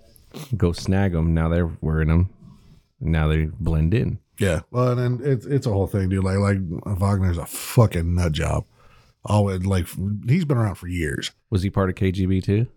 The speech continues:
Speaker 2: Well, he's, I think he's ex-K G B and then went someplace else and then came back. Like, he's one of those dudes that just kind of fought for whoever paid him the most money.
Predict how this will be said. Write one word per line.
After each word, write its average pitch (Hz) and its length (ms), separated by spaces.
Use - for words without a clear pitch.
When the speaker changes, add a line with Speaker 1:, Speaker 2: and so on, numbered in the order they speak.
Speaker 2:
Well, 147 400
he's, 135 300
I 127 120
think 139 220
he's 110 160
ex-K 110 380
G 95 160
B 101 240
and 95 120
then 98 200
went 101 120
someplace 101 400
else 101 220
and 92 100
then 90 100
came 95 240
back. 85 460
Like, 98 140
he's 107 180
one 107 120
of 98 60
those 101 200
dudes 101 260
that 92 80
just 92 240
kind 101 180
of 90 300
fought 101 320
for 95 160
whoever 95 300
paid 95 200
him 95 80
the 95 80
most 95 220
money. 98 300